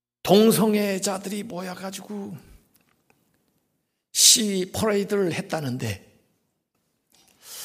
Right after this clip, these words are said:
저도 이 기독교 윤리를 공부한 사람이니까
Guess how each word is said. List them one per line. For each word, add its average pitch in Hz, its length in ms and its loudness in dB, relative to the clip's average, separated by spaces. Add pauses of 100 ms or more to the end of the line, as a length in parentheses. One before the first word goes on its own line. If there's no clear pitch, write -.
(480)
저도 - 480 2
이 - 720 -6
기독교 196 320 0
윤리를 170 320 4
공부한 139 400 -4
사람이니까 139 580 -4